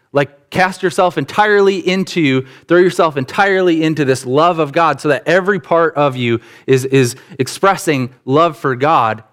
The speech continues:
and similarly, love your neighbor as yourself. And Jesus looks at that response and he goes, "That's right. You're, you're getting it right." He doesn't say, "No, that was a, that was silly. You didn't get it. Try again." He realizes that the man understands the Bible and knows some things about what the Bible is about,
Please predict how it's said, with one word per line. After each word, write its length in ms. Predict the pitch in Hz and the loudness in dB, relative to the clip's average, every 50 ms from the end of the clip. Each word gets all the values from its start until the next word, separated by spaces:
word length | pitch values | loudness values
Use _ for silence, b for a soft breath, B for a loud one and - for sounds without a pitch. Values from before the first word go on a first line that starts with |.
| _ - | _ -6
and 160 | 135 131 127 | -6 -4 -4
similarly, 880 | - - 180 202 214 202 185 156 131 120 117 113 113 113 113 117 - _ - | -4 -2 0 0 0 2 2 2 0 0 0 0 0 -2 -4 -6 -10 _ -6
love 280 | 123 131 135 151 147 | -2 0 0 0 0
your 140 | 151 151 139 | -2 -2 0
neighbor 540 | 131 131 147 156 127 110 101 98 107 110 - | 0 0 0 -2 -2 -2 -2 -2 -4 -6 -8
as 220 | - 113 113 110 113 | -6 -6 -6 -6 -8
yourself. 560 | 117 - - - - - - _ _ _ _ _ _ _ _ _ _ _ _ _ _ _ _ _ | -10 -10 -8 -8 -8 -8 -10 _ _ _ _ _ _ _ _ _ _ _ _ _ _ _ _ _
And 120 | - 120 117 | -4 -2 0
Jesus 340 | 131 147 151 170 160 - - | 2 2 2 2 0 2 2
looks 220 | 151 165 - - | 2 2 2 -2
at 60 | 175 | -2
that 200 | - 139 - - | -2 -2 -2 -2
response 480 | 127 120 - - - 170 185 208 - - | -6 -8 -8 -6 -6 -4 -4 -4 -4 -4
and 80 | 123 | -4
he 60 | 113 104 | -4 -2
goes, 260 | 110 110 101 101 - | -2 -2 -2 -2 -2
"That's 320 | - 123 131 - - - | -4 -4 -4 -6 -12 -12
right. 460 | - 104 120 156 180 131 - - - - | -6 -4 -4 -2 -4 -4 -8 -14 -20 -12
You're, 220 | 120 117 120 127 | -6 0 0 2
you're 240 | 127 123 117 123 120 | 2 2 2 0 2
getting 320 | 117 113 - 156 170 170 | 2 2 2 2 2 2
it 160 | 151 120 - 110 | 0 -2 -2 -2
right." 200 | 123 139 147 127 | -2 0 0 -2
He 120 | 120 123 | -2 -2
doesn't 240 | 135 160 156 160 143 | -2 -2 -2 -2 -4
say, 180 | - - 131 | -2 -2 -2
"No, 160 | 120 123 139 143 | 0 0 2 2
that 80 | 165 | 2
was 160 | 160 147 123 | 2 0 -2
a, 60 | 117 - - _ - | -4 -6 -8 _ -2
that 140 | 151 165 160 | 0 0 0
was 120 | 120 110 | 0 -2
silly. 320 | - - 107 98 92 95 | -6 -6 -6 -4 -4 -4
You 140 | 101 113 135 | -2 -2 0
didn't 240 | 151 151 120 104 92 | 0 0 -2 -2 -2
get 180 | 107 110 107 90 | 0 0 0 0
it. 140 | 85 82 B B B B B B - | -2 -6 B B B B B B -4
Try 180 | - 160 156 | -2 0 0
again." 400 | 139 123 113 117 107 90 80 82 - _ _ _ _ _ _ _ _ _ | 0 -2 -4 -4 -6 -6 -10 -16 -20 _ _ _ _ _ _ _ _ _
He 160 | _ - 131 127 | _ -2 0 2
realizes 520 | 127 147 180 190 175 151 135 135 127 120 | 4 4 4 4 4 2 0 -2 -2 0
that 180 | 120 120 117 - | 0 -2 -2 -2
the 60 | 123 | -2
man 260 | 123 135 147 151 147 | -2 0 0 0 -2
understands 800 | - - 147 170 175 185 180 - - - 165 165 160 160 147 127 | -2 -4 -2 0 2 0 0 0 -2 -4 -2 0 0 -2 -2 -2
the 100 | 123 127 | -4 -4
Bible 600 | 117 107 123 135 147 160 147 123 110 104 107 110 | 0 2 2 2 2 0 -2 -2 -4 -4 -4 -4
and 180 | - 117 127 127 | -4 -2 0 2
knows 300 | 135 151 175 196 190 - | 4 4 4 4 2 0
some 180 | - 165 156 | -4 -4 -2
things 240 | 139 170 170 170 151 | -2 -2 -2 -2 -2
about 240 | 143 139 139 127 - | 0 0 0 0 0
what 240 | 123 135 165 165 - | 0 0 0 0 0
the 60 | 151 | -2
Bible 400 | 135 143 139 147 151 143 151 135 | 0 0 0 0 0 0 0 -2
is 100 | 123 110 | -2 -2
about, 560 | 110 104 95 139 156 151 123 107 110 113 - | -4 -4 -2 0 0 0 0 -2 -4 -6 -10